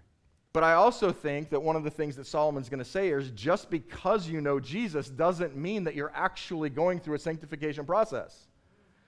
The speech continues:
I know a lot of people who know a lot about this and can't apply it for anything.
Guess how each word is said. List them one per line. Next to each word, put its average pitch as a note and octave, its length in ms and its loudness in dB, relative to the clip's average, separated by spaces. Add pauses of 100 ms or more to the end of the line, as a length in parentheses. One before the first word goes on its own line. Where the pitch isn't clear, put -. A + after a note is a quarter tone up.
(120)
I F3+ 140 2
know A#3+ 200 6
a - 20 8
lot D3+ 320 4
of A3 80 0
people F3+ 300 -2
who E3 100 2
know D#3+ 240 4
a D3 80 8
lot C#3 320 4
about D3 420 2
this G3+ 280 0
and C3+ 140 -10
can't E3+ 200 -6
apply C#3 360 2
it - 100 -4
for C3 140 -10
anything. F2+ 380 -10